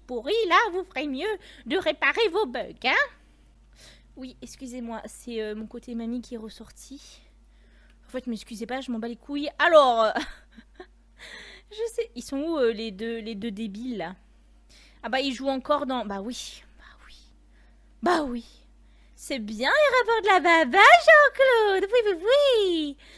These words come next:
Bon, euh, c'est cool tout ça, mais on s'en fout. Allez, vas-y, va le cajoler sur le canapé, même s'il est dégueulasse. Allez, ça nous fera les vacances. Steven, tu, tu t'admires, tu, tu fais quoi, là ?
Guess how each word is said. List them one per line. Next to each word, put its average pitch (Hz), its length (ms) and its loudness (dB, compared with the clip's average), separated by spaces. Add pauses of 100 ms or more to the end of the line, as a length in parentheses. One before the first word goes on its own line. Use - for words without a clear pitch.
(380)
Bon, 302 300 -2
euh, 247 260 -4
c'est 247 160 -16
cool - 180 -4 (140)
tout 294 100 -18
ça, 320 240 -8
mais 262 140 -10
on 247 100 -10
s'en 240 220 -16
fout. 302 340 -18 (100)
Allez, 247 220 0
vas-y, 202 180 -6
va 220 120 -6
le 254 40 -10
cajoler 262 360 -4
sur 269 100 -10
le 247 80 -12
canapé, 247 340 -8
même 240 160 -8
s'il 233 200 -14
est 202 40 -14
dégueulasse. 208 800 -8 (460)
Allez, 190 160 -14
ça 247 160 -14
nous 247 100 -8
fera 220 180 -10
les 202 120 -10
vacances. 202 580 -12 (320)
Steven, 262 460 -8
tu, 240 840 -12 (1040)
tu 247 340 -12
t'admires, 285 640 -8
tu, 269 580 -10
tu - 120 -20
fais 247 100 -18
quoi, 247 300 -6
là ? 202 220 -8